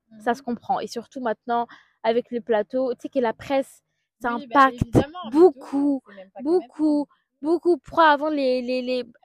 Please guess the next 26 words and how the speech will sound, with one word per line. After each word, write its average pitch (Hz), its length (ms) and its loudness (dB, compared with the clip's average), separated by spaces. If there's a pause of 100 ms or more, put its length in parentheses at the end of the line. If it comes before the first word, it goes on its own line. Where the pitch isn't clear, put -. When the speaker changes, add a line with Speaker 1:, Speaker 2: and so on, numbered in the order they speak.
(300)
Speaker 1:
par 247 100 -6
exemple, 262 220 -8
euh, 240 220 -6
tu - 100 -10
vois, 277 300 -2
on 226 60 -8
va, 226 100 -4 (220)
je 220 140 -12
parlais 226 260 -2
moi 247 180 -8
de 208 100 -14
la 214 140 -6
Tunisie, 254 320 -16
par 294 140 -8
exemple, 285 240 -8
Speaker 2:
Mhm. 269 60 -4
Speaker 1:
avant 254 160 -6
le 247 80 -2
président 247 420 -8
Ben 233 160 -6
Ali, 269 240 0 (840)
la 233 160 0
chose 320 240 -6
qui 302 100 -2
a 247 180 4
fait 269 200 -8